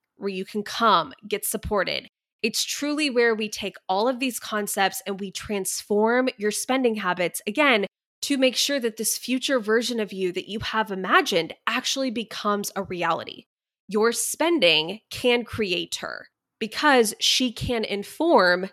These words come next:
your spending and your financial decisions in the present day.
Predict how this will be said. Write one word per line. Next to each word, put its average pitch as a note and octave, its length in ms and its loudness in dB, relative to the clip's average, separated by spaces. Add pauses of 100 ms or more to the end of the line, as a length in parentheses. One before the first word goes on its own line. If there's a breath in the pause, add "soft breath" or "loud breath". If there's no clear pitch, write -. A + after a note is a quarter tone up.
(120)
your F#3 120 -6
spending D#3+ 640 -4 (300)
and G#3 120 0
your F#3+ 100 0
financial G#3 500 0
decisions G3 640 -4
in G3+ 180 -2
the F#3+ 80 -4
present F3 540 -8 (160)
day. D3+ 380 -4